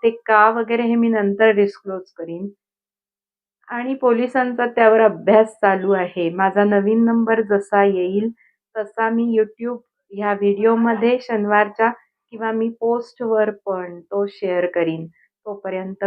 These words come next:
कृपया कोणीही सध्या मला फोन किंवा WhatsApp जुन्या नंबरवर करू नका. आणि आता लालबागचा सप्ताह सुद्धा चालू आहे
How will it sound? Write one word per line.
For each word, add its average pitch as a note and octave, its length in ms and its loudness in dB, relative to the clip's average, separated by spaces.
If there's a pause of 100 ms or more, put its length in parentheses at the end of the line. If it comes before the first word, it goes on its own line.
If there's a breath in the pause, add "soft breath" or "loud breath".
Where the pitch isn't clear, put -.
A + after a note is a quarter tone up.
(140)
कृपया G3 560 -8
कोणीही F#3 800 -6
सध्या F3 520 -4
मला E3+ 400 -6 (540 soft breath)
फोन A#3 320 -6
किंवा G#3 280 0
WhatsApp F#3+ 520 -2
जुन्या F3+ 400 -6
नंबरवर E3 680 -2
करू D#3+ 320 -8
नका. E3+ 380 -10 (500)
आणि A#3+ 180 -10
आता A#3 220 -2
लालबागचा G#3 800 2
सप्ताह G3+ 720 -2
सुद्धा F#3 540 -4
चालू G3 420 -2
आहे E3+ 360 -2